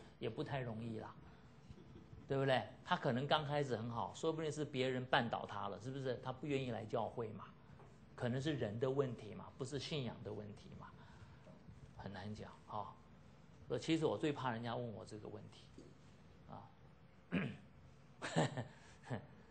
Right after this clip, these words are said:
很痛苦的啊，因为我变成我也要做审判官了，我也可以说 yes，也可以说 no，对不对？我说 no 的话，我其-，我变成他的，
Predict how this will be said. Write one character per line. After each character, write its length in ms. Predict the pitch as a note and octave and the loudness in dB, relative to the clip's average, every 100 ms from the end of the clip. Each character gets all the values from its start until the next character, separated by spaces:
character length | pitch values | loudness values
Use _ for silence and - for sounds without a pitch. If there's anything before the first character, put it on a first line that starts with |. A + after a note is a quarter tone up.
| - - | -16 -6
很 160 | B2 B2 | -2 4
痛 200 | D3+ C3 | 4 4
苦 140 | A2 | 0
的 100 | G2+ | -4
啊， 300 | G2 G2 - - - - - - - | -6 -8 -10 -16 -18 -18 -16 -14 -4
因 140 | D#3 | 2
为 60 | D3+ | 4
我 180 | B2+ - - - - | 4 0 -10 -8 4
变 180 | E3+ C#3 | 6 6
成 160 | C3+ B2+ | 4 8
我 100 | D#3 | 10
也 60 | |
要 120 | C3 | 10
做 160 | A#2 A#2 | 8 4
审 180 | A2+ G2 | 4 0
判 200 | G#2+ G#2 | -2 -4
官 160 | G2+ F#2+ | -6 -8
了， 120 | F#2+ - - - - - - - - - - - - - - - - | -10 -14 -18 -20 -20 -20 -18 -18 -18 -20 -18 -18 -18 -18 -18 -18 0
我 160 | C3+ F3+ | 12 12
也 140 | F3+ | 12
可 140 | C#3+ D#3+ | 10 8
以 100 | C#3 | 8
说 200 | D3+ C#3+ | 6 6
yes， 380 | D#3 C3+ - | 8 6 6
也 80 | A#2 | -2
可 140 | - C3+ | 4 4
以 60 | |
说 180 | B2+ A#2+ | 4 0
no， 220 | B2 B2 G2 - - - - - - - | 0 -2 -4 -10 -18 -18 -20 -20 -14 0
对 100 | F3+ | 4
不 60 | F3+ | 6
对？ 200 | G3 G3 - - - - - - | 4 2 -8 -16 -18 -18 -8 4
我 160 | C3+ | 6
说 180 | C3 F#3 | 10 10
no 180 | G3 E3+ | 12 10
的 100 | D3 | 10
话， 280 | D#3 C#3 B2 | 12 10 10
我 180 | C3+ | 4
其-， 160 | C3 D3+ D3 - | 4 2 0 0
我 140 | B2+ | 2
变 180 | B2 C#3 | 6 6
成 260 | C#3 C3+ D3 - - - - - - - - - | 6 2 0 -10 -18 -18 -18 -18 -18 -18 -18 -2
他 160 | - D3+ | 6 8
的， 200 | C#3+ | 8